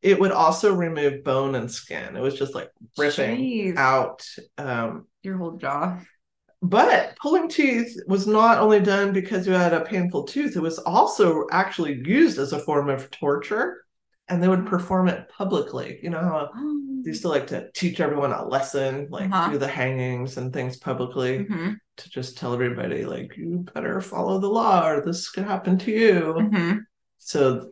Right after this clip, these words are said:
Speaker 1: you could go and see somebody have his teeth pulled out.
Speaker 2: Wow.
Speaker 1: No painkiller, let me
Speaker 2: Was there
Speaker 1: remind you.
Speaker 2: popcorns, concession stands on the side?
Speaker 1: Well, the hangings and stuff,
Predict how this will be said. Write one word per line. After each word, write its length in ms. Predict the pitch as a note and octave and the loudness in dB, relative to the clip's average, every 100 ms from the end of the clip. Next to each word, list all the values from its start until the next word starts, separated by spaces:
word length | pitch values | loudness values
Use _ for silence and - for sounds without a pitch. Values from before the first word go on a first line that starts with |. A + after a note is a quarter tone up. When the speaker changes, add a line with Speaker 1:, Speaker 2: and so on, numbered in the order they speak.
| C3 | -6
Speaker 1:
you 200 | D3+ C#3 | -4 -4
could 200 | - C3+ | -2 0
go 420 | - C3 C3+ C3+ | 6 8 10 8
and 280 | A#2+ A#2+ - _ - - | 6 0 -6 _ -18 -16
see 280 | - D3+ C3+ | -6 0 0
somebody 360 | C#3 C3 B2+ | 2 2 2
have 400 | C3+ C3 B2 B2+ | 4 6 6 4
his 140 | C3 - | -4 -10
teeth 480 | - E4 - - - _ - | 0 0 0 -4 -14 _ -8
pulled 280 | - C3 | 0 2
out. 440 | G#2 D#2+ - - - | 4 4 4 -4 -12
Speaker 2:
Wow. 400 | F#3 F#3 C4+ A#3+ C3+ | -10 -8 -6 -4 0
Speaker 1:
No 180 | C#3+ C4+ | 0 4
painkiller, 580 | B3 C#4 G#3 D#3+ E3 - | 2 4 4 4 0 -2
let 100 | D3 | -6
me 100 | - | -2
Speaker 2:
Was 120 | G3+ | 2
there 100 | F#3+ A3 | 2 2
Speaker 1:
remind 180 | G#3 | 0
you. 140 | F3+ E3+ | 0 4
Speaker 2:
popcorns, 720 | F3+ - G#3+ G3 A#3+ A3+ - - - | 4 4 0 4 6 6 4 -8 -2
concession 540 | A3 G3 F3+ A#3 A3+ | 0 2 0 2 2
stands 320 | A3+ A#3+ B3 | 2 0 0
on 120 | B3 B3+ | 2 2
the 60 | |
side? 180 | B3+ B3 | 2 4
Speaker 1:
Well, 100 | A3+ | 6
the 140 | A#3 A#3 | 8 6
hangings 680 | A#3+ A#3 D4+ F#4+ F#4 E4+ - | 8 6 6 6 4 0 0
and 120 | A3+ | 0
stuff, 280 | A3+ G#3 | 2 0